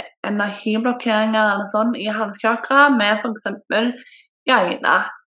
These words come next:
meditasjon, som du fin-, kan finne gratis på YouTube, for eksempel.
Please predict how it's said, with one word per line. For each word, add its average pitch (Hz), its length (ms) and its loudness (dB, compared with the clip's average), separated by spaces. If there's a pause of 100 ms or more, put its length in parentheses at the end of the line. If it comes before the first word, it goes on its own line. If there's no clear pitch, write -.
(160)
meditasjon, 208 920 0 (600)
som 233 160 2
du 220 80 0
fin-, 208 300 0
kan 240 180 2
finne 247 320 2
gratis 185 680 -2 (120)
på 180 240 2
YouTube, 180 640 -8 (480)
for 180 160 0
eksempel. - 560 -10